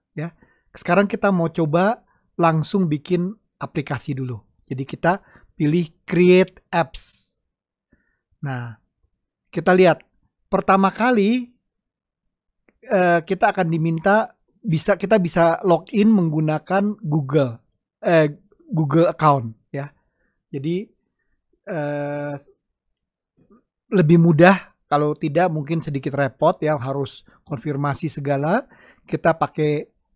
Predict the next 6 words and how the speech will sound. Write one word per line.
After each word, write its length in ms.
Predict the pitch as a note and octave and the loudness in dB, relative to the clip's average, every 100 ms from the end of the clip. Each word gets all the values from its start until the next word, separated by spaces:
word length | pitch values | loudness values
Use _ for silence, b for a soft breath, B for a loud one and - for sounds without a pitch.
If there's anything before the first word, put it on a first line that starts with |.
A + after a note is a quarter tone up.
| - | -4
login 320 | F3+ F3 G3+ | -2 0 0
dulu 240 | D#3 D#3 D#3+ | 2 2 0
pakai 240 | - D3+ | -2 -4
Google, 640 | C#3 C3+ D#3 E3+ B3 - - | -4 0 4 4 4 -2 -6
ya. 160 | D3 F#3 - _ _ _ _ | -6 -6 -10 _ _ _ _
Eh, 640 | - D3 C#3 C#3 C#3 C#3 | -8 -6 -6 -6 -6 -8